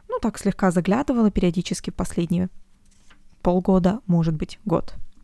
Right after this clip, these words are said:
Сегодня мы часто слышим о true crime подкастах, сериалах, фильмах и книгах.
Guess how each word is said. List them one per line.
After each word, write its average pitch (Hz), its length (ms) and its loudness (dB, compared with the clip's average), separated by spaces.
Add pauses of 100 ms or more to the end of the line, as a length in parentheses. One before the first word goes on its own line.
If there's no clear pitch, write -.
(640)
Сегодня 254 360 2
мы 208 100 6
часто 233 300 -2
слышим 233 500 2
о 190 200 4
true - 220 -2
crime 180 240 4
подкастах, - 760 -6
сериалах, 165 560 -4
фильмах 170 400 0
и 165 40 -6
книгах. 160 460 -2